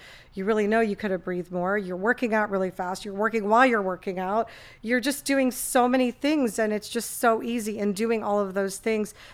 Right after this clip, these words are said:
to have zero passion and connection. And for me, being,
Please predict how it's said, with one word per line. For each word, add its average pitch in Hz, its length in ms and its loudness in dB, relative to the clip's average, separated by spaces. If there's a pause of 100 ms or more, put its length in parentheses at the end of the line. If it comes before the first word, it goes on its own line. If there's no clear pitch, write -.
(100)
to 233 160 0
have 208 300 0
zero 214 440 -2
passion 202 540 -6
and 190 180 -6
connection. 196 420 -6
And 196 140 -4
for 220 140 -2
me, 226 260 0 (460)
being, 220 440 0